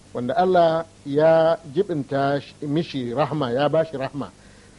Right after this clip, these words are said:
ya yi mishi ni'imomi iri-iri, mutumin nan ya san cewa lalle da kwai rayuwa bayan wannan rayuwa.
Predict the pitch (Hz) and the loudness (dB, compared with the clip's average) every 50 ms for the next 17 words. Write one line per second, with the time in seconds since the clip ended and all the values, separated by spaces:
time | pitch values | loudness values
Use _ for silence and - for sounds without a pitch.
0 | - - - - - - - 151 170 185 185 185 185 185 185 202 160 143 175 156 | -20 -20 -20 -20 -20 -14 -8 -4 0 2 2 4 4 2 2 0 -2 -2 -2 -2
1 | 165 170 180 170 170 170 170 170 175 170 175 - - 190 190 180 165 147 135 - | -2 -2 -2 0 0 0 2 2 0 0 -2 -2 -2 0 0 2 0 0 -2 -2
2 | - 175 170 165 151 143 131 127 123 - 165 175 175 165 147 139 139 156 175 180 | -2 -2 0 0 0 0 -2 -4 -4 -4 -4 -2 -2 -2 -2 -2 -2 0 0 0
3 | 170 165 160 156 147 135 123 - 151 160 160 165 143 - - 165 156 143 135 127 | -2 -2 -2 -2 -4 -4 -4 -2 -2 -2 -4 -4 -6 -6 -4 -2 -2 -2 -2 -2
4 | 131 139 147 151 151 147 151 165 170 170 170 175 170 165 151 156 127 - - 151 | -2 -2 0 0 0 0 0 0 -2 -2 -2 -2 -2 -2 -2 -4 -4 -2 -2 0
5 | 151 151 151 147 139 131 120 120 117 120 135 139 135 139 135 127 117 120 139 143 | 0 0 0 0 -2 -2 -4 -4 -4 -4 -2 0 0 0 0 -2 -2 -2 0 0
6 | 139 143 143 143 143 143 151 165 165 151 135 123 107 95 90 90 82 80 87 | 0 0 -2 -2 -2 -2 -2 -2 -2 -4 -6 -8 -8 -10 -12 -16 -16 -18 -20